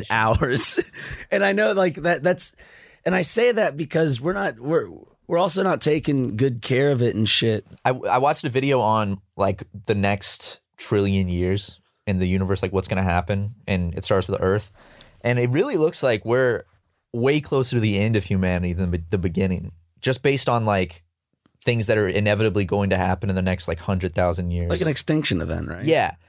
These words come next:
Speaker 2: And also, if things keep going the way they are with, with global warming and stuff, and then,
Speaker 1: Can we
Speaker 2: uh,
Speaker 1: realistically stop an extinction event? Like, I know we have, like, is
Speaker 2: Yeah, I think so. Well, I guess it depends on what it is.
Speaker 1: An asteroid.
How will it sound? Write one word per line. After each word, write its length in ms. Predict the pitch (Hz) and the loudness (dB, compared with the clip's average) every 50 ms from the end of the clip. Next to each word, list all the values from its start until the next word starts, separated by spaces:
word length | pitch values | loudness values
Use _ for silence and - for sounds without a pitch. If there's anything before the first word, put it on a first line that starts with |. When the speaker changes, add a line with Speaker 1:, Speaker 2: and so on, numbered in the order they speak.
| _ _ | _ _
Speaker 2:
And 160 | - 139 147 147 | -4 -2 0 0
also, 340 | 151 160 - 151 151 139 120 | 0 0 0 0 0 0 0
if 160 | - 123 120 | 0 -2 -2
things 340 | - - - - 127 127 120 - | -2 -4 -4 -2 -2 0 0 -2
keep 100 | 123 110 | -2 0
going 160 | 117 113 110 | 0 0 0
the 60 | 110 104 | 2 4
way 100 | 104 98 | 4 4
they 120 | 98 95 | 4 4
are 200 | 95 101 104 101 | 4 4 2 2
with, 140 | 95 90 82 82 - - | 0 -2 -4 -8 -14 -8
with 200 | - 101 98 - | -4 -4 -4 -2
global 220 | - 104 95 90 95 | -2 -2 -2 0 0
warming 200 | 98 110 113 101 | 0 0 0 -2
and 80 | 90 | -4
stuff, 420 | - - 98 90 90 87 - - - _ _ _ - | -4 -4 -2 -2 -2 -2 -4 -8 -20 _ _ _ -6
and 200 | - 107 120 113 | -2 0 0 2
then, 480 | 104 117 113 113 113 110 107 107 104 - - | 2 2 2 2 2 0 0 -2 -2 -2 -2
Speaker 1:
Can 100 | 156 180 | 0 0
we 60 | 240 | 0
Speaker 2:
uh, 40 | 254 | 0
Speaker 1:
realistically 760 | 233 233 220 202 180 180 165 - - 175 147 - 147 147 139 | 0 0 2 2 2 2 0 0 0 -2 -4 -2 0 0 2
stop 560 | 117 - - - - - 110 110 113 120 - - | 4 4 4 2 2 0 0 0 0 0 -2 -4
an 60 | - | -4
extinction 640 | 120 113 - - - - - 101 104 - - 120 123 | -4 0 0 0 0 2 0 -2 0 0 -2 -2 0
event? 360 | 123 113 127 127 127 139 - _ _ _ _ _ _ - - _ _ _ _ _ _ _ _ _ - | 0 0 2 0 0 -2 -6 _ _ _ _ _ _ -20 -20 _ _ _ _ _ _ _ _ _ -4
Like, 120 | 135 120 | -2 0
I 60 | 139 | 0
know 140 | 139 156 170 | 2 2 2
we 100 | 170 160 | 2 2
have, 140 | 151 143 127 | 2 2 2
like, 200 | 127 123 117 95 | 2 0 0 0
is 220 | - - 135 123 - - _ - - - - - | 0 -2 -2 -2 -4 -10 _ -20 -20 -20 -16 -10
Speaker 2:
Yeah, 400 | - 151 160 156 123 104 104 120 - | -4 0 2 2 4 2 2 0 -4
I 60 | 110 | -8
think 200 | - - - - | -6 -4 -4 -2
so. 300 | - - 85 87 95 - - _ _ - _ - | 0 0 0 0 0 -2 -6 _ _ -20 _ -4
Well, 140 | 151 165 | -2 0
I 80 | 147 139 | 0 0
guess 140 | 131 160 - | 0 -4 -6
it 60 | 147 | -6
depends 240 | 107 104 - 107 98 | -6 -4 -2 -2 0
on 100 | 101 90 | 0 0
what 120 | 90 87 90 | 0 0 0
it 80 | 85 | 0
is. 280 | 98 110 101 95 - - _ _ _ _ _ - | 0 0 0 -2 -4 -10 _ _ _ _ _ -6
Speaker 1:
An 80 | - 175 | -2 0
asteroid. 500 | 160 156 147 - - 98 90 85 82 | 0 2 2 0 0 0 0 0 -2